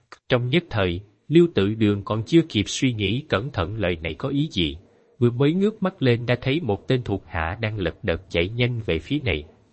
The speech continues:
Chạy đến gần, hai tay của hắn ta ôm quyền. "Đại nhân, Tống gia,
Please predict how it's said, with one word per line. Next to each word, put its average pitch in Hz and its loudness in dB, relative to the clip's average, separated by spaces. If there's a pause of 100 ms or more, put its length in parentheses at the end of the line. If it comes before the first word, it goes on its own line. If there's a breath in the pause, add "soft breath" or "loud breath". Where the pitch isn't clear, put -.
(120)
Chạy 107 2
đến 160 2
gần, 87 0 (140)
hai 156 2
tay 143 0
của 151 0
hắn 151 0
ta 127 -2
ôm 151 6
quyền. 87 -2 (240)
"Đại 78 0
nhân, 107 0 (260)
Tống 143 0
gia, 104 2